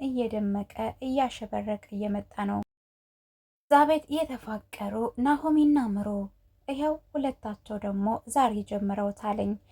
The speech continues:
ስለዚህ ያ ቤት የፍቅር ቤት እንደሆነ ናሆሚም እየመሰከረ ነበር ዛሬ። ነገር ግን ያ ፍቅ-፣ የፍቅር ቤቱ ያድምቅ ያለው ጽናትና ኪራ የፍቅር ተምሳሌቶቹ ዛሬ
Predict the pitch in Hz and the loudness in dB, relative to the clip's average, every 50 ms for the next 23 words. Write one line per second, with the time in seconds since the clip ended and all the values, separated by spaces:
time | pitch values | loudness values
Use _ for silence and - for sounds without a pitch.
0 | - - - _ - - - 311 311 311 302 311 320 320 - 311 285 285 285 285 | -20 -20 -20 _ -14 -6 0 4 4 4 4 2 -6 -8 -6 0 4 4 6 6
1 | 277 285 294 294 285 277 294 302 302 294 - - 254 254 247 - 254 262 - 269 | 4 2 0 0 0 2 2 2 0 -2 -8 -6 -4 -4 -2 -2 -4 -4 -4 -4
2 | 247 226 214 220 202 - - 196 196 208 226 - - 240 269 269 269 - 294 277 | -6 -4 -4 -6 -8 -8 -6 -4 -4 -4 -4 -4 -2 -2 -2 -2 0 0 2 4
3 | 277 294 294 285 - 302 285 285 294 254 240 226 - - 202 _ _ - 202 214 | 4 4 4 2 0 -4 -2 0 0 0 0 -2 -4 -12 -18 _ _ -10 -8 -6
4 | 233 226 220 208 _ - 208 208 202 - 214 208 208 208 208 214 220 - _ _ | -4 -4 -6 -8 _ -10 -8 -8 -6 -4 -4 -2 -2 -2 -2 -4 -6 -8 _ _
5 | - - - _ - 262 269 302 302 302 311 320 403 - 294 285 294 302 294 - | -20 -20 -10 _ 2 6 8 8 8 6 4 -4 -6 -2 2 2 2 2 2 -2
6 | 311 302 - - - 262 254 285 285 285 - 262 - - 254 247 226 233 226 214 | -8 -10 -10 -10 -8 -2 0 0 0 0 -2 -8 -8 -6 -6 -4 -4 -4 -6 -6
7 | - - - 220 208 - 226 240 254 269 269 269 254 247 233 220 - - - - | -8 -8 -8 -8 -8 -6 -2 0 0 0 2 2 2 0 0 -2 -4 -10 -10 -8
8 | 208 202 202 214 220 220 220 - - - - _ - - - - - 269 277 294 | -6 -4 -2 -2 -2 -2 -6 -10 -20 -20 -20 _ -16 -16 -10 -4 0 4 4 4
9 | 302 294 302 294 277 262 254 226 - - 214 202 - 220 233 240 - 240 269 262 | 4 4 2 2 2 2 2 -2 -4 -8 -12 -6 -2 -2 -2 0 0 -2 -4 -4
10 | - 285 - - 302 302 - - 285 247 240 - 233 214 208 208 208 202 202 _ | -4 -6 -4 -4 -4 -4 -4 -6 -6 -4 -4 -4 -6 -6 -4 -4 -4 -6 -8 _
11 | - 214 202 _ _ - - 233 233 - - 240 277 269 240 220 | -14 -14 -14 _ _ -12 -8 -8 -8 -6 0 2 2 2 2 0